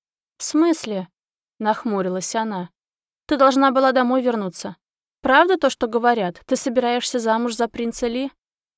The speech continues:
«Угу, собираюсь», закатила глаза я. «Похожа на счастливую невесту?»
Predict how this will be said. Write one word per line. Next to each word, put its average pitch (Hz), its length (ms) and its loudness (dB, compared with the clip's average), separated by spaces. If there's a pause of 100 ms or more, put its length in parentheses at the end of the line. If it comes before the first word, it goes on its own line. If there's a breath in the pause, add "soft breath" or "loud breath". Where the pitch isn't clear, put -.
(100)
«Угу, 220 400 0 (160)
собираюсь», 190 880 0 (400)
закатила 226 640 -4
глаза 202 420 -4
я. 175 280 -10 (600)
«Похожа 262 380 4
на 311 100 6
счастливую 202 460 -2
невесту?» 202 480 -4